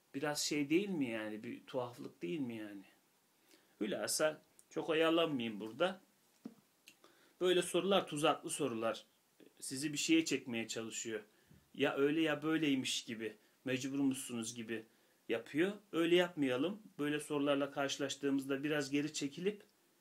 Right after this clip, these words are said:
tuzağı onlara biz kuralım. İnsan hakikatine çekelim mevzuyu. Ya Cenab-ı Hak ibadetimiz istiyor,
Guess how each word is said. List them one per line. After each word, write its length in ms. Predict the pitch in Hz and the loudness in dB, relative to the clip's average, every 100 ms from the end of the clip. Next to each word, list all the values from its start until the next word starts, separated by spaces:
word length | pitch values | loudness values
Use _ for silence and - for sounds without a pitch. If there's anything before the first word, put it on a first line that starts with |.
| _ _ _ _ _ | _ _ _ _ _
tuzağı 640 | - 175 165 170 214 226 - _ _ _ _ | -2 0 4 4 4 0 -8 _ _ _ _
onlara 440 | 151 180 190 196 190 | 0 2 4 4 4
biz 160 | 185 | -2
kuralım. 440 | - 135 117 101 95 _ _ _ _ _ _ _ | -4 0 2 0 -8 _ _ _ _ _ _ _
İnsan 420 | - 175 180 214 | -2 -2 0 0
hakikatine 680 | 202 185 180 170 165 170 175 | 0 -2 -2 -2 -4 -2 -2
çekelim 460 | 170 135 131 113 110 | -2 -2 -2 0 -2
mevzuyu. 540 | 113 107 110 104 104 - _ _ _ _ _ _ _ _ | -2 -4 -4 -4 -6 -10 _ _ _ _ _ _ _ _
Ya 180 | 151 127 | 2 4
Cenab-ı 420 | 165 165 156 139 | 2 4 4 4
Hak 220 | 156 - | 0 0
ibadetimiz 800 | 147 151 151 147 165 160 139 - | -2 2 0 -2 -4 -2 -4 -6
istiyor, 600 | 135 131 - 123 139 170 | -8 -8 -10 -6 -2 -2